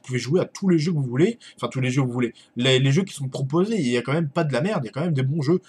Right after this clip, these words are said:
Donc je sais qu'il y en a qui vont pas aimer ces jeux, qui vont dire, « Oh ouais, mais le démat, c'est de la merde, l'abonnement. » Mais moi, honnêtement, j'en ai rien à foutre, le démat, pff, ça me dérange pas du tout. Même si un, un jour à l'avenir, on va, si on va se tourner sur des consoles démat avec des abonnements,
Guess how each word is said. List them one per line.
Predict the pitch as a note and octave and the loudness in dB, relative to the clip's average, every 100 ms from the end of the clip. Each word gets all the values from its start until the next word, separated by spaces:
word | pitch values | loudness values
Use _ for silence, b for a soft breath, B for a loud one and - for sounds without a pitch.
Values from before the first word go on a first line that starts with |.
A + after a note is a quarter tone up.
| B B | B B
Donc | C3 D3+ | 0 4
je | |
sais | E3+ A3 | 4 2
qu'il | A#3+ | 2
y | F3 | 2
en | |
a | F3+ | 0
qui | C3+ | -4
vont | C3 | -6
pas | C3 D#3 | 0 2
aimer | D#3+ D#3+ | 4 0
ces | C#3+ B2+ | -4 -2
jeux, | D#3 | -2
qui | E3 | -2
vont | A#2+ B2+ | -4 -2
dire, « | C3 | 2
Oh | C3+ C#3 B2+ | 4 4 4
ouais, | C#3 | 0
mais | C3 | -2
le | A#2 | -4
démat, | B2 A#2+ C3 | -4 -2 -2
c'est | - B2+ | -4 -4
de | |
la | B2 | -2
merde, | A2+ A#2+ C3 B2+ | 0 0 0 0
l'abonnement. » | B2 A#2+ A#2 C3+ C#3 B B B | -2 -4 -4 -4 -4 B B B
Mais | C3+ | 2
moi, | F#3 | 4
honnêtement, | G3 C3+ D#3+ | 4 4 2
j'en | E3+ A#2+ | 2 0
ai | |
rien | C3 | 2
à | E3 | 0
foutre, | C3 - G3 - | 0 -2 -2 0
le | B2+ | -2
démat, | C3 E3 G3+ | 0 0 0
pff, | - - - | -4 -16 -12
ça | - | -6
me | B2 | 0
dérange | B2+ A2+ - | 0 -2 -4
pas | G#3+ | -2
du | F#3 E3 | 0 0
tout. | G#3 A3 B B B | 0 -4 B B B
Même | D#3 G#3 | 0 0
si | F#3+ - F#3+ | 0 0 2
un, | F#3 | 2
un | F3+ E3+ F3 | 2 2 2
jour | D#3+ F#3 F3+ | 2 2 2
à | |
l'avenir, | D#3+ C#3 D#3+ D#3+ | 2 2 0 0
on | B2+ | 0
va, | B2+ | -4
si | - D3 | -6 -6
on | C#3 | -4
va | C#3 | -4
se | C3+ | -6
tourner | F3 E3+ | -6 -6
sur | - | -4
des | C3+ | -4
consoles | - C#3+ D#3+ C#3 | -4 -4 -2 0
démat | C3+ D3 D#3 | 2 2 0
avec | A#2+ A#2 | 0 -4
des | A#2 A#2+ | -4 -4
abonnements, | B2+ B2+ B2+ D3+ E3+ | -2 -2 -2 -2 -4